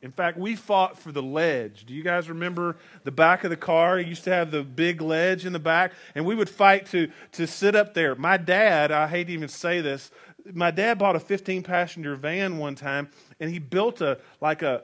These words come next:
a platform to where we could lay down on top of the seats. And we thought it was awesome. Now I'm looking and I'm thinking, if he'd hit the brakes, there'd have been projectile children, like, going through. I mean, it was totally unsafe.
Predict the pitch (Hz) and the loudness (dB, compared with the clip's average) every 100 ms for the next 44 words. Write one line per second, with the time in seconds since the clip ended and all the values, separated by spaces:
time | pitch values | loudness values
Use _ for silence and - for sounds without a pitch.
0 | - 135 - - 220 233 233 - 165 127 | -6 -10 -10 -6 -2 -2 -2 -4 -4 -4
1 | 110 104 151 175 190 202 160 139 151 190 | -8 -10 -4 0 0 -2 -6 -2 0 0
2 | 190 185 180 160 160 131 - - 214 226 | 0 0 0 -2 -4 -8 -8 -2 0 0
3 | 190 143 - 214 196 123 - - - - | -6 -8 -10 -10 -8 -10 -14 -20 -20 -20
4 | - 165 202 247 240 202 180 143 - 165 | -12 -6 -4 0 6 6 6 0 0 4
5 | 185 196 - 127 131 170 226 226 180 165 | 4 4 -2 -8 -4 0 2 2 0 -2
6 | 156 156 170 170 165 156 151 165 156 151 | -2 -2 -4 -4 -6 -6 -4 -6 -4 -8
7 | 143 247 247 220 220 139 180 226 185 - | -6 -8 -6 -6 -6 -6 -2 0 -2 -6
8 | - - _ _ _ 185 233 214 214 - | -18 -20 _ _ _ -2 -2 -2 -4 -4
9 | 180 160 196 196 190 175 165 - 226 226 | -4 0 -2 0 0 2 2 -2 -4 -4
10 | 175 139 113 107 _ _ - 156 151 147 | -4 -6 -8 -14 _ _ 0 0 0 -2
11 | 190 214 202 196 214 214 240 202 185 - | -2 0 -2 -4 -4 -2 -2 -2 -2 4
12 | 294 269 226 190 170 165 | 6 4 -2 -4 -2 -2